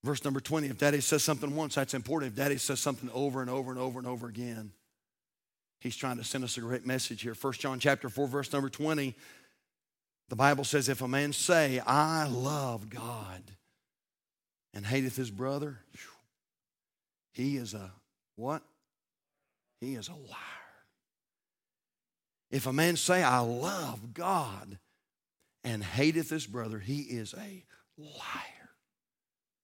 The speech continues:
Now, church, thank God we go to a loving church.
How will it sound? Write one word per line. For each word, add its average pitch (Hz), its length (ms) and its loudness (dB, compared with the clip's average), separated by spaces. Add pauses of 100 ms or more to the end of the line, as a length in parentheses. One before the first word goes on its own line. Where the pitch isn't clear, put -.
(480)
Now, 113 80 -6
church, 147 480 -2 (1200)
thank 131 300 -4
God 127 280 2
we 123 120 -4
go 123 180 -6
to 113 140 -6
a - 20 -4
loving 123 460 -2
church. 120 640 -10